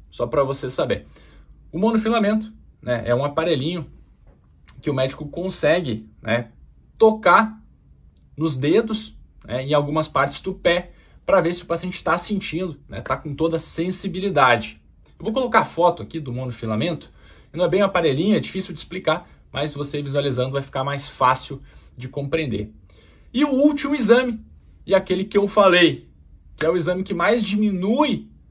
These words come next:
mortalidade, né? Um dos exames que mais ajudam, principalmente no risco cardiovascular,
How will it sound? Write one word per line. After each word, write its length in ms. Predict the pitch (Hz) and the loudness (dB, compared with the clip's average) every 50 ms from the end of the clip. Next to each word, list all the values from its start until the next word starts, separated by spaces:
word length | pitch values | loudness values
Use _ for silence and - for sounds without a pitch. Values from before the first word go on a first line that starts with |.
| - - _ - - _ - - | -20 -20 _ -20 -20 _ -14 -6
mortalidade, 840 | 127 143 156 156 - 151 160 160 131 127 131 143 156 156 - - - - - | -4 -4 -2 0 0 0 0 2 4 6 6 4 4 0 -6 -14 -20 -20 -10
né? 200 | - 117 117 - | -8 -8 -6 -4
Um 220 | - 208 285 330 294 | -2 0 0 0 0
dos 200 | 185 151 139 127 | -2 -4 -4 -4
exames 460 | 113 104 117 139 160 160 - - - - - - | -4 -4 -4 -4 -6 -6 -10 -16 -20 -20 -20 -14
que 60 | - | -8
mais 240 | 110 120 151 156 170 | -4 -4 -4 -2 -2
ajudam, 680 | 156 135 117 110 135 196 240 220 156 123 107 104 101 - - - _ _ - _ _ _ _ _ | -2 -4 -2 -2 0 0 0 0 0 -2 -4 -4 -6 -12 -18 -20 _ _ -20 _ _ _ _ _
principalmente 480 | - 170 175 - 170 147 160 160 - 160 | -8 -6 -6 -4 -4 -4 -6 -6 -6 -6
no 60 | 147 | -6
risco 320 | 123 123 147 143 143 - | -6 -6 -6 -8 -8 -6
cardiovascular, 720 | - 127 127 127 127 143 147 - 160 139 139 147 147 - | -6 -4 -4 -2 -4 -6 -6 -6 -4 -2 -2 -2 -2 -6